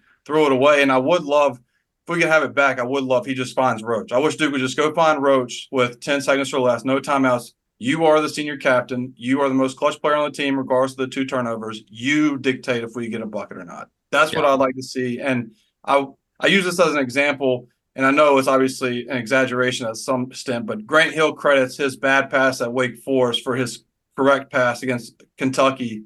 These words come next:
Speaker 2: Yeah.
Speaker 1: to beat Kentucky in the Final Four because he knew he made the mistake.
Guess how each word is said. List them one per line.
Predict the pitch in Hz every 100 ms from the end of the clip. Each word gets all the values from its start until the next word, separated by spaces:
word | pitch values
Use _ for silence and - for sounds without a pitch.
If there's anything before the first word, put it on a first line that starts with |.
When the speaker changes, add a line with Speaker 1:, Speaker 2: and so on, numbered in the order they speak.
| -
Speaker 2:
Yeah. | 113 -
Speaker 1:
to | 127
beat | 131
Kentucky | 131 131 127
in | 120
the |
Final | 120 127 117
Four | 139 127
because | 117 147 131
he | 127
knew | 123 131 127 117 - -
he | 131
made | 135
the | 127
mistake. | 123 131 135 131 131